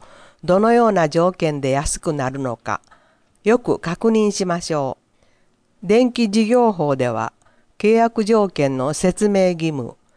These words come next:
契約書面交付義務があります。書面でしっかり確認しましょ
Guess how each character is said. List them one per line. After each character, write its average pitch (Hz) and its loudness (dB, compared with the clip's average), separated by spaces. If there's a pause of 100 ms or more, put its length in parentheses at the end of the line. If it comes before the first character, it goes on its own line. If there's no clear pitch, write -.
(380)
契 208 2
約 220 0
書 214 0
面 147 -2
交 190 2
付 214 0
義 190 0
務 147 -4
が 123 -2
あ 120 -4
り 120 -8
ま 120 -10
す。 - -14 (440)
書 - 0
面 214 2
で 190 2
し - -8
っ - -20
か 240 0
り 202 0
確 165 -4
認 190 0
し 170 -6
ま 151 -6
し - -10
ょ 123 -6